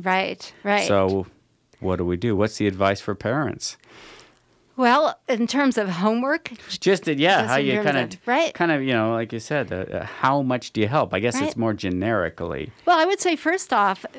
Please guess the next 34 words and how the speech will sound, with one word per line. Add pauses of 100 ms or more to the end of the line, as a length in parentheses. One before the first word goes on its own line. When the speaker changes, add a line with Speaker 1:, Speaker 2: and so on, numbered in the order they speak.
(340)
Speaker 1:
set (260)
up
a
quiet
time
and
a
quiet
space
in
which
that
they
can
do
their
homework.
Speaker 2:
Mm-hmm.
Speaker 1:
You
know,
I'm
thinking
about
your
son
with
the
five
kids
and
Speaker 2:
Yeah,
Speaker 1:
the
chaos.
Speaker 2:
it's